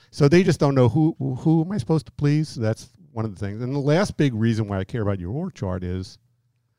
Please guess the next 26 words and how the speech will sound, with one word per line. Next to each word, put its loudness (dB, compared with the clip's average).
who 2
can -4
I -2
go 0
to -4
for -8
help? -8
And -8
so 0
that's -2
why 0
they 0
buy -4
into -8
it. -16
And -10
the -8
salaries -6
and, -16
uh, -14
the -14
more -6
skills -6
you -6
can -10
do, 2